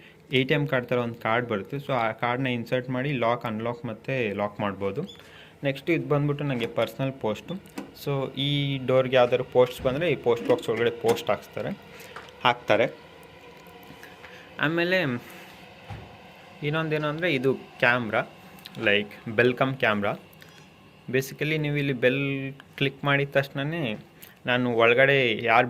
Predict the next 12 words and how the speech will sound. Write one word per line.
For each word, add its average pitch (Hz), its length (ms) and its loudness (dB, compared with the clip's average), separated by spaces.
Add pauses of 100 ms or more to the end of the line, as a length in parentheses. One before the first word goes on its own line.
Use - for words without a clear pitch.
ಬೆಲ್ 120 220 4
ಮಾಡ್ತಾಯಿದ್ದಾರೆ 123 400 2
ಅಂತ, 123 80 -4 (100)
ಲೈಕ್, 107 220 -2
ಈ - 20 -6 (100)
ಕ್ಯಾಮ್ರಾ 117 340 0
ಆನ್ 113 160 -6
ಆಗುತ್ತೆ 98 320 -2
ಆಟೋಮೆಟಿಕ್ಲಿ. 104 560 -4 (480)
ಹಾಗೆ 147 240 2
ನನಗೆ 131 400 -4
ಗೊತ್ತಾಗುತ್ತೆ, 123 400 2